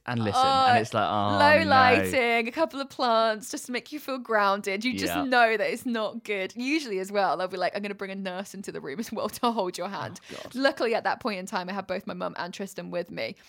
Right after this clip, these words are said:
Speaker 2: So I had the support that I needed. But he basically said, "I'm afraid for your age, you have a really low A M H.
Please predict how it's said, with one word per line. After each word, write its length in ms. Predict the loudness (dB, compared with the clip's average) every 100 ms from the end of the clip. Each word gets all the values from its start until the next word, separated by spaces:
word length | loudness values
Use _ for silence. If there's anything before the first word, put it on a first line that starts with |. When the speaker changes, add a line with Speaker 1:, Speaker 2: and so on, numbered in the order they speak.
| -20 -16 -8
Speaker 2:
So 220 | -2 -2
I 60 | -2
had 180 | -4
the 100 | -6
support 300 | -8 -4 -4
that 100 | -4
I 120 | -6 -6
needed. 360 | -10 -10 -6
But 100 | -4
he 60 | -2
basically 460 | -2 -4 -4 -8 -8
said, 220 | -6 -6
"I'm 100 | -6
afraid 460 | -4 -4 -4 -6
for 140 | -8 -4
your 180 | -4 -2
age, 340 | -4 -6 -12
you 120 | -10
have 160 | -6 -6
a 60 | -8
really 460 | -10 -4 -4 -2 -6
low 400 | 0 2 2 0
A 160 | -4 -4
M 100 | -6
H. 320 | -8 -10 -14